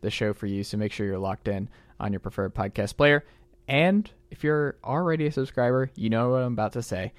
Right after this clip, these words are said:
But if you could, please leave a, this show a five-star rating and write a review on Apple Podcasts or Spotify or however you're listening.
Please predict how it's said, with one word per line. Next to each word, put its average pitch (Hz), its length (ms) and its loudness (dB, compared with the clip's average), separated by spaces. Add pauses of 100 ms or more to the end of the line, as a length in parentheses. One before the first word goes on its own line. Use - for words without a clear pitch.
(200)
But 95 140 -6
if - 100 -6
you 98 60 -6
could, 175 420 4 (240)
please 170 320 -2
leave 143 260 -4 (220)
a, - 140 -8 (100)
this 147 220 2
show - 340 -4 (240)
a 104 140 -4
five-star 160 520 2
rating 107 460 2 (480)
and 113 120 -2
write 151 160 2
a 294 60 0
review 254 360 0 (140)
on 113 160 -2
Apple 120 200 -2
Podcasts 117 420 -4
or 113 40 -8
Spotify 123 540 -2
or 113 240 2
however 110 380 2
you're 135 180 4
listening. 120 360 2